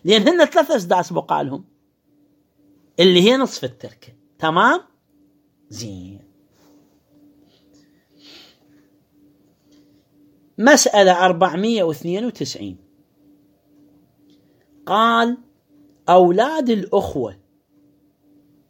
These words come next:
هسه تحدثنا عن الأخوة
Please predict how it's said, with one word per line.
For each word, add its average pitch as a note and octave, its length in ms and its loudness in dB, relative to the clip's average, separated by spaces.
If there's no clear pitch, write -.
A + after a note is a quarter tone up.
هسه G#3+ 600 2
تحدثنا G3+ 760 -2
عن G#3+ 260 -4
الأخوة G3+ 580 0